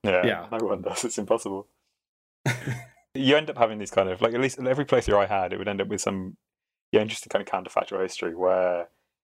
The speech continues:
Speaker 1: you know, some major character, Han Solo or Luke, would die or, or would go off, and they'd be so important that I didn't have time to send them off on their Jedi training or anything like that. And it would end up being, you know, some random dude like Admiral Ozzel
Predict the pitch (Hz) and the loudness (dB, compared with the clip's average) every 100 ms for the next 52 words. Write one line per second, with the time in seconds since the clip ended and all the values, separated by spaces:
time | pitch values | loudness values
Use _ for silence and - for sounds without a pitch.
0 | _ _ _ - 110 92 - 120 110 98 | _ _ _ -8 -6 -2 -2 0 -2 -2
1 | - 92 90 92 98 95 92 92 92 92 | -2 -2 -2 -6 -6 0 0 2 0 -2
2 | 92 92 - 104 95 101 101 82 - 98 | -4 -6 -8 -2 2 2 0 -4 -6 -4
3 | - 95 92 101 95 - 98 104 104 107 | -4 -8 -2 2 2 0 -2 -2 -2 0
4 | 127 110 98 95 95 - 104 104 95 - | 0 0 -2 -2 -2 -2 -2 -2 -6 -4
5 | 92 - 98 95 90 92 92 92 90 90 | -6 -2 -4 -4 -8 -6 -4 -2 -2 0
6 | 113 107 104 101 95 98 95 - - - | -2 -2 -4 -10 -10 -10 -10 -6 -6 -6
7 | _ _ _ _ - 101 101 98 95 - | _ _ _ _ -2 0 2 0 0 0
8 | 98 95 98 90 - 98 95 95 90 90 | -2 -2 -4 -6 -4 -2 0 -2 -4 -6
9 | 95 87 92 - 92 87 90 95 95 95 | -4 0 0 0 -4 0 0 0 0 -2